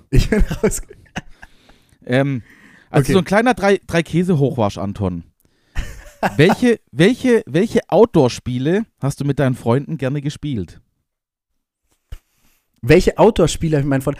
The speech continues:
Speaker 1: Also ich war, ich war ein, ich war natürlich ein Generation Fußballkind, ganz klar. Also ich war,
Speaker 2: Mhm.
Speaker 1: bei uns war halt einfach Fußball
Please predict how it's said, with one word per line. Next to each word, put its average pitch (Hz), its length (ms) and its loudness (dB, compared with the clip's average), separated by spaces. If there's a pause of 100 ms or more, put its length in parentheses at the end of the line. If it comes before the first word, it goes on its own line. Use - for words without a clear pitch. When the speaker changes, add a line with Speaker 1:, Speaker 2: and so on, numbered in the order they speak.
(160)
Speaker 1:
Also 170 180 0
ich 180 200 -2
war, 202 280 0
ich 165 160 -6
war 151 300 2
ein, 139 340 -2
ich 135 140 -4
war 143 80 2
natürlich 135 240 0
ein 143 80 -4
Generation 123 360 -2
Fußballkind, 139 680 -4
ganz 120 240 -4
klar. 120 400 -4
Also 117 160 -4
ich 113 100 -10
war, 117 280 0
Speaker 2:
Mhm. 196 60 0
Speaker 1:
bei 117 80 0
uns 120 200 -6
war 120 180 0
halt 120 160 -2
einfach 123 380 -6
Fußball 143 960 -6